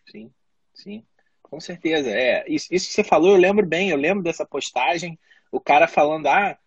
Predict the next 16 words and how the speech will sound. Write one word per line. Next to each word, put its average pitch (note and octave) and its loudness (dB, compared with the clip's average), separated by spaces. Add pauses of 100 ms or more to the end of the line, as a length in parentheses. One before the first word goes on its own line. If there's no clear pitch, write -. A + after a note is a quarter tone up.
(160)
hoje F#3 0
é - -4
tudo, G3 -4
é F3 -2
Defensoria E3+ -8
e - -6
o - -6
C F#3+ -8
P F#3 -4
C, E3+ -4
Defensoria, E3+ -8
não G3 -6
sei F#3+ -6
aquilo." G3+ -4
Meu G3+ -4
irmão, G#3+ -4